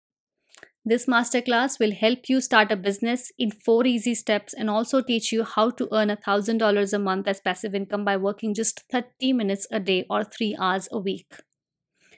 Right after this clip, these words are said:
You don't have to quit your job. You don't have to quit your college. Even if you're not interested in the topic, just so to create webinar and how the webinar experience is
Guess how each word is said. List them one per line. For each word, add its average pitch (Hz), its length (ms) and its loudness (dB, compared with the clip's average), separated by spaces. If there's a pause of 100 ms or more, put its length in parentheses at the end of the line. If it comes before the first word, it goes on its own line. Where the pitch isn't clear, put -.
(120)
You 233 180 0
don't 262 200 4
have 240 240 0
to 233 100 -6
quit - 300 -2
your 208 180 4
job. 185 340 0
You 208 140 0
don't 202 220 0
have 185 320 -4
to 208 260 -2
quit 220 280 -4
your 202 140 -2
college. - 640 -2 (680)
Even 277 260 6
if 285 160 4
you're 233 140 4
not 220 240 -2
interested 240 520 -2
in 220 120 -2
the 196 100 2
topic, 202 500 -2 (220)
just 208 440 2
so 233 240 2
to 214 320 -4
create 220 520 0
webinar 208 420 2
and 196 160 2
how 233 240 2
the 220 120 2
webinar 190 360 0
experience 254 680 2 (120)
is 233 460 4